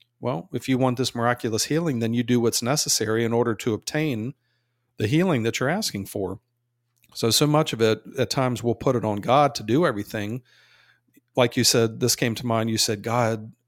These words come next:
change my heart." And God would look, Yah would look at us and say, "That's something I cannot do. I, I cannot change your heart." Even David,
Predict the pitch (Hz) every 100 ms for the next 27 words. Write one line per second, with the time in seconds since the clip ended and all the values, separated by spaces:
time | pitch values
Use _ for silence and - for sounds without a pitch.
0 | - 147 123 - 107 - 117 71 - _
1 | _ _ _ _ _ _ _ _ _ 135
2 | 120 127 135 123 120 156 117 123 131 117
3 | 143 - 117 - 110 - 117 117 - 123
4 | - 127 127 113 - 123 117 - 160 196
5 | - _ _ _ _ - 113 110 - 175
6 | 190 - - 120 104 107 92 57 58 _
7 | _ _ _ _ _ _ _ _ - 131
8 | 131 110 117 190 127 143